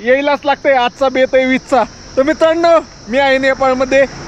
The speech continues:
आणि मी चाललोय आता मस्टँगकडं पोखराकडून. तर आपण आलोय पॅशन प्रो गाडीवर नेपाळला. तर आता इथं बकऱ्याचा कळप दिसला म्हणजे, अ, basically, अ, बोकडं आणि शेळ्या आहेत. तर त्यात प-, मला लगेच आपल्या हॉटेल भाग्यश्रीवाल्याची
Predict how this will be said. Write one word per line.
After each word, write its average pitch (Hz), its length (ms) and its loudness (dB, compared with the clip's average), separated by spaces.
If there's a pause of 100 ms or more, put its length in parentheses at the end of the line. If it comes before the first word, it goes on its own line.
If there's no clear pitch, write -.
(100)
आणि 254 480 0
मी 262 140 -2
चाललोय 285 440 2
आता 262 540 0
मस्टँगकडं 269 680 -2
पोखराकडून. 254 800 0 (360)
तर 240 60 4
आपण 269 260 0
आलोय 277 220 0
पॅशन 269 380 -2
प्रो 262 200 0
गाडीवर 262 400 0 (260)
नेपाळला. 226 460 0 (420)
तर 254 60 4
आता 277 360 0
इथं 269 320 0
बकऱ्याचा 277 380 0
कळप 277 260 0
दिसला 269 300 -4
म्हणजे, 262 260 -2 (380)
अ, 226 80 -2
basically, 269 800 -2
अ, 233 340 2
बोकडं 277 360 0
आणि 262 100 -2
शेळ्या 277 220 -2
आहेत. 277 200 0 (360)
तर 277 380 4
त्यात 294 120 -2 (180)
प-, 277 280 2
मला 285 240 0
लगेच 285 240 -2
आपल्या 277 640 -2
हॉटेल 285 300 -2
भाग्यश्रीवाल्याची 262 800 -2